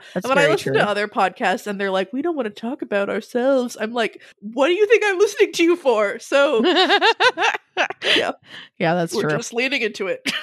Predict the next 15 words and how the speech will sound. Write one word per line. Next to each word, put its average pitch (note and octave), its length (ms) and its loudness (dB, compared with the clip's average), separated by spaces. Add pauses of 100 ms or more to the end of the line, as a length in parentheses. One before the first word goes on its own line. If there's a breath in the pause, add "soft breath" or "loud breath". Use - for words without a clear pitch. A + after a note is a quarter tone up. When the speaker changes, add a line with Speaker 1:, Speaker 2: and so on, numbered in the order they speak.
Speaker 2:
<laughs> - 200 -20
Speaker 1:
Leaning C4 400 6
into B3 300 2
it. F3+ 180 0 (360)
Yeah. D#3+ 360 -6 (1800 loud breath)
All G3 100 0
right. G3 360 -2 (200)
So, F#3+ 280 2
um, F3 420 2 (240)
yeah, C4+ 280 2
keep, B3 220 -4 (280)
keep - 220 -8
all G#3+ 140 0
those G3+ 320 -2
things G3+ 560 -6